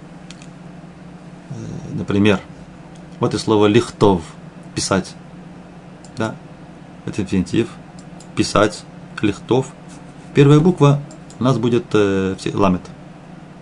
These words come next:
Да. Это слово, а это схема. Эти, эти домики — это как будто вместо букв. Да. Тут мы подходим к след-, к следующему разделу. Это настоящее время.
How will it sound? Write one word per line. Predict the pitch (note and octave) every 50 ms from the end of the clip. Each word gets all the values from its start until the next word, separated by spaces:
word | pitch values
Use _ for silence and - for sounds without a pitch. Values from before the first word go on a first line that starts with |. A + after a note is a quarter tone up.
| - - - - - - - - -
Да. | - - - - - - - - - - - - - - - -
Это | - - - F#2
слово, | - B2 C#3+ C3
а | C3+
это | C#3+ C3+
схема. | C3 - - - A2 F#2+ F2 F2 E2+ - - - - - - - - - - - - - -
Эти, | - G#2 A2
эти | - G#2+ -
домики — | A2 C#3+ D3 C#3+ C#3+ C#3 G#2+
это | G2 - F#2
как | - G2+
будто | F#2 G2+ A2+ A2 - - G2+ F#2+ F#2+ F#2+
вместо | G2+ G#2+ G#2 - - G#2+
букв. | F#2+ G2 G2 F#2+ - - - - - - - - - - - - - - - -
Да. | - G2 G#2+ A2+ - - - - - - - - - - - - - - - - - - - - - - - -
Тут | D3 D3
мы | C#3 C#3
подходим | C#3 C3 - C#3+ B2+ B2
к | -
след-, | - B2 - -
к | -
следующему | - B2 A#2 A2+ - - G2 G2+
разделу. | G#2 A#2 A2+ B2 E3 F3 D#3 C#3+ C3+
Это | - - - -
настоящее | A2+ A2 - - B2 A#2+ A#2 - - G#2+
время. | G2+ G#2 G2 F2+ E2 E2